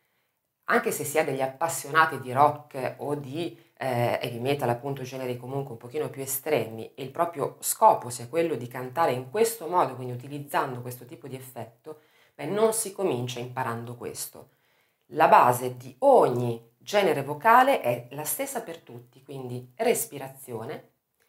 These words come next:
risonanze, quindi imparare a indirizzare la voce, a farla risuonare nelle corrette aree, nelle,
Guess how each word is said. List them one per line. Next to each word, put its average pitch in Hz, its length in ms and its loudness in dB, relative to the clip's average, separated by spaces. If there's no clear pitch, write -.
risonanze, 135 840 -2
quindi 127 200 -6
imparare 131 720 2
a 131 120 -14
indirizzare 143 600 2
la 139 100 0
voce, 147 360 -4
a 131 40 -12
farla 127 300 -6
risuonare 160 800 -2
nelle 120 280 -8
corrette 135 600 0
aree, 123 380 6
nelle, 113 300 -12